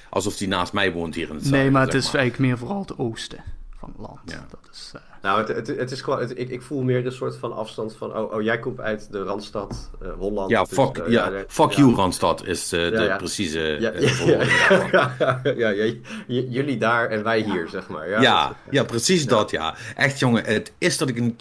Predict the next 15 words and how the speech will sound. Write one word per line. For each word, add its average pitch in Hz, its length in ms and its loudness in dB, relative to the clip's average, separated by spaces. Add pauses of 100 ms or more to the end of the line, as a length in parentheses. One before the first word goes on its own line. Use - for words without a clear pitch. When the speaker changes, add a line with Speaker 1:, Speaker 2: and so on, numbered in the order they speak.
Speaker 1:
grafhekel 127 720 0
aan 107 120 0
boeren 139 280 2
heb, 127 140 0
anders 127 300 -2
had 120 220 -4
ik 104 80 -14
die - 100 -4
omgedraaide 117 480 -2
vlag 107 220 0
ook 98 200 -4
al 82 120 -4
hangen. 76 260 -10
Speaker 3:
<laughs> - 80 -8 (360)
Speaker 1:
Ehm, 98 340 0